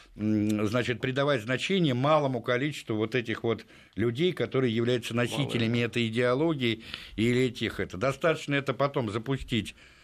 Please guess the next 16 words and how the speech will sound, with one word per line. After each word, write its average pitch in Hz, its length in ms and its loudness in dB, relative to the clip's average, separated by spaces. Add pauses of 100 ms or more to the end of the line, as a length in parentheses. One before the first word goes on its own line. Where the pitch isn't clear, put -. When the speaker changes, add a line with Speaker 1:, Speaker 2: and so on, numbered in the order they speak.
(200)
Speaker 1:
э, 98 240 2
буквально 123 540 2
вот 107 180 -2
в - 20 0
общественное 113 500 -2
сознание 131 520 0
через 104 280 -4
те 117 140 -2
же 98 120 -2
публикации, 117 840 -2 (380)
э, 98 200 2
условно 131 440 0
говоря, 117 300 2
там, 104 440 0
организацию 113 720 0
каких-то 107 640 -2